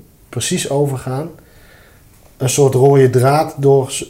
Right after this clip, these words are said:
veel sociale bewegingspolitiek in Frankrijk op dit moment is, eh, dat men eigenlijk het faillissement van de representatieve democratie in haar huidige vorm uitroept.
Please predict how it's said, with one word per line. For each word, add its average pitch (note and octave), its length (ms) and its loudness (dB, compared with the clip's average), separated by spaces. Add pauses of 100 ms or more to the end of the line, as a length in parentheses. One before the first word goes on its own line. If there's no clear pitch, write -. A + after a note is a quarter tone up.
veel C3+ 280 -2
sociale A#2+ 440 -4
bewegingspolitiek A#2 920 -8
in G#2+ 80 -10
Frankrijk G#2+ 440 -12
op G#2+ 160 -12
dit C#3 140 -2
moment A#2 360 -4
is, G#2+ 380 -4 (540)
eh, G#2 280 -6 (200)
dat A2+ 200 -4
men A2+ 400 -2 (460)
eigenlijk C3 580 -6 (540)
het A2+ 200 -12
faillissement A2+ 760 -6
van G2+ 360 -10
de G#2 280 -10 (500)
representatieve A#2 800 -6
democratie A2 600 -6
in A2 140 -4
haar A2 140 -2
huidige A2+ 320 -2
vorm G#2+ 340 -6
uitroept. G#2+ 600 -10